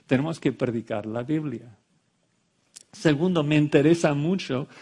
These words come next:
certificar que ustedes que creen que el aborto es pecaminoso, certificar que saben cómo mostrar esto en la Biblia.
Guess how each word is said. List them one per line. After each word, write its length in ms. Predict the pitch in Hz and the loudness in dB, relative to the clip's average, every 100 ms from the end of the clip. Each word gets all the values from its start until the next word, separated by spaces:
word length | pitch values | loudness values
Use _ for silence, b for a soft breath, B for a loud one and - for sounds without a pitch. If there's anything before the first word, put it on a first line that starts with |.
| B B | B B
certificar 960 | - 175 170 170 160 156 139 165 190 - | 4 6 6 4 0 2 6 6 6 4
que 100 | 160 | 2
ustedes 460 | 147 175 190 190 | 4 4 6 4
que 240 | - 143 - | 2 0 2
creen 460 | - 180 247 277 | 4 6 6 6
que 100 | - | 6
el 80 | 151 | 6
aborto 500 | 127 143 135 - 143 | 6 2 2 0 2
es 220 | 147 147 | 2 2
pecaminoso, 960 | - 127 131 123 135 165 175 - 123 143 B B B B | 2 0 2 0 0 -2 -2 -4 -8 -8 B B B B
certificar 720 | - 165 175 165 156 175 185 | 4 6 6 0 4 6 6
que 140 | 190 165 | 2 0
saben 460 | - 180 185 170 | 4 4 4 0
cómo 360 | - 175 190 180 | 2 2 4 2
mostrar 540 | 143 131 - 165 151 | 0 -2 4 4 6
esto 300 | 151 - 139 | 2 2 -2
en 140 | 139 135 | 0 0
la 100 | 123 | 2
Biblia. 400 | 156 135 110 | 2 2 -4